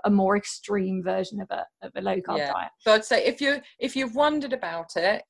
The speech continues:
Speaker 2: if it's really appealed to you and you've looked at it and thought, "Oh, actually, that sounds right up my street," then please do go and talk to your diabetes healthcare team about
Speaker 1: Mm.
Speaker 2: it. If you've heard it and you think,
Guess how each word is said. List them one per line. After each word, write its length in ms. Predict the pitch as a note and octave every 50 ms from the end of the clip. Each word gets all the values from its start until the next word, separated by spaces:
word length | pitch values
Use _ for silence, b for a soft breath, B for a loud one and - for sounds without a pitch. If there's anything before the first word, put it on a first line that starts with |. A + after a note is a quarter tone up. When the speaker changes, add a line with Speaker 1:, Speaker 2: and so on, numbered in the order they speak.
| _ -
Speaker 2:
if 160 | - C4 B3+ B3+
it's 180 | B3+ - - A#3+
really 340 | B3+ D4 D4+ D4 C#4 C4+
appealed 500 | C4 B3+ - - D4 D#4 D#4 D4 C4 A3+ -
to 120 | - E3+
you 340 | D#3 C#3+ C#3 D#3 E3 A3+ A#3 -
and 120 | G3 G#3
you've 140 | G#3+ G#3+ G#3+
looked 220 | A3+ A3 - - - -
at 60 | F#3
it 20 | -
and 100 | - -
thought, 240 | A3 G3+ G3 - - -
"Oh, 160 | C4 B3+ G#3+
actually, 380 | A3 A#3+ A#3 - - - F#3
that 260 | E3 - G3+ - - -
sounds 280 | - G3 F#3 F3+ - -
right 180 | G#3 G3 F#3 F#3 -
up 80 | F3+ - -
my 100 | F#3 F3
street," 460 | E3+ - - - G#3+ F#3+ D#3+ D#3 - _ b b b b -
then 200 | G3 G3 G#3+ G#3+
please 280 | - A#3 A#3 A3+ A3
do 120 | - A3 G#3+
go 160 | G#3+ G#3 G3+
and 120 | G3 G3+ G#3
talk 280 | - A#3 G#3+ - - -
to 100 | - A3
your 140 | G3 F#3+ F#3+
diabetes 600 | F#3+ G3 G3 F#3 F#3 F#3 G3 F#3+ - - F3+ -
healthcare 400 | - F3+ E3+ - - E3 - -
team 220 | - D#3+ D#3 D#3
about 300 | D#3 - D3 D3 D3 D3+ - G#3
Speaker 1:
Mm. 160 | E3 F3 F#3+
Speaker 2:
it. 40 | - _ B B B B B B B _ _ -
If 200 | - B3 B3 -
you've 160 | B3+ B3+ A#3
heard 400 | - - D4 D4 C#4+ C#4 C4+ A#3
it 180 | C4 B3 - - -
and 160 | F#3+ G#3+ G#3+
you 80 | G#3 G#3+
think, 340 | - - A3+ G#3+ G3+ G3 -